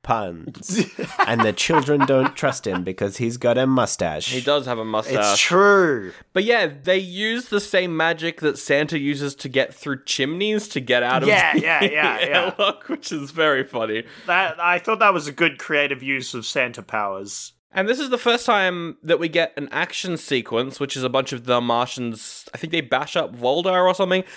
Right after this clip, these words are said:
Speaker 3: The fighting in this movie is brutal. For kids in the sixties, this is incredibly violent.
Speaker 2: Mm.
Speaker 1: <laughs> Yeah. Well, maybe, maybe, maybe this is, uh, an argument that this wasn't a kid's film, that this was really <laughs> an,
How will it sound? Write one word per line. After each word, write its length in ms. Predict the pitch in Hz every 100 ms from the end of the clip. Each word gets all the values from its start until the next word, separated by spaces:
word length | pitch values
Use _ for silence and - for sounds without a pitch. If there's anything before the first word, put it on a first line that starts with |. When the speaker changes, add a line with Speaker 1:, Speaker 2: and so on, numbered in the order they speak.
| - -
Speaker 3:
The 220 | 156 220
fighting 540 | 269 - 240 320 320 220
in 120 | 180
this 220 | 170 160
movie 400 | 156 151 139 127
is 480 | 123 120 110 - - -
brutal. 440 | 165 262 160 98 - _ _
For 120 | -
kids 300 | 214 403 269
in 100 | 190
the 100 | 120
sixties, 540 | 110 240 208 170 117 120
this 140 | 247
is 160 | 220 139
incredibly 580 | 131 - 330 285 131
violent. 580 | 117 208 311 113 69 - _
Speaker 2:
Mm. 880 | 95 92 110 - - 180 180 170 151 123 92
Speaker 1:
<laughs> 40 | 85 -
Yeah. 340 | 104 104 95 - -
Well, 140 | 113
maybe, 280 | 120 123 143
maybe, 380 | 120 123 131 131
maybe 440 | 127 117 117 117
this 220 | 117 117
is, 380 | 120 113 - - -
uh, 440 | 104 101 101 98 - - _ -
an 120 | 104
argument 460 | 98 110 101 92
that 160 | 107 95
this 180 | 104 -
wasn't 260 | 98 120
a 60 | 110
kid's 280 | - 87 -
film, 260 | 76 73
that 160 | 78 -
this 140 | 92
was 180 | 90 87
really 260 | 92 87 87 - -
<laughs> 160 | -
an, 140 | 107